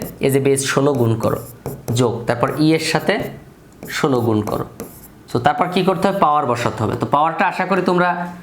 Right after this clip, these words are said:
পারো। পাওয়ারটা প্রথমটা শূন্য, তার আগেরটা এক। পাওয়ার বসাতে হবে কি? প্রথমটা শূন্য, তার আগেরটা এক বসাতে হবে। পাওয়ার এভাবে গুনতে গুনতে যাবা। তারপর থ্রি গুণ ষোলোর পাওয়ার এক মানে ষোলোই বোঝায়, রাইট? ষোলোর পাওয়ার এক মানে কি? ষোলো।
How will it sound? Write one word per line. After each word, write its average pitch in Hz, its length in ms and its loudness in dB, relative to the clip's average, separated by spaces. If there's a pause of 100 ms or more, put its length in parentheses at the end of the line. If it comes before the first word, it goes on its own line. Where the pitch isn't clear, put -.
(220)
পারো। 147 380 0 (300)
পাওয়ারটা 151 300 2
প্রথমটা 165 400 2
শূন্য, 180 420 2
তার 127 140 2
আগেরটা 135 360 -2 (500)
এক। 117 240 -2 (140)
পাওয়ার 127 220 2
বসাতে 160 300 0
হবে 170 80 2
কি? 165 100 -2
প্রথমটা 143 380 -2
শূন্য, 156 220 2
তার 151 140 2
আগেরটা 151 440 -2 (280)
এক 123 240 0
বসাতে - 320 -2
হবে। - 180 -2 (580)
পাওয়ার 175 200 2
এভাবে 170 220 2
গুনতে 139 260 2
গুনতে 113 240 2
যাবা। - 200 0
তারপর 127 300 -2
থ্রি 190 340 0 (120)
গুণ 127 360 0
ষোলোর 156 320 2
পাওয়ার 170 200 2
এক 156 200 -2
মানে 156 160 2
ষোলোই 135 320 4
বোঝায়, 110 300 2 (320)
রাইট? 151 180 2 (540)
ষোলোর 123 180 0
পাওয়ার 151 220 0
এক 160 60 0
মানে 170 120 2
কি? 135 120 0
ষোলো। - 320 0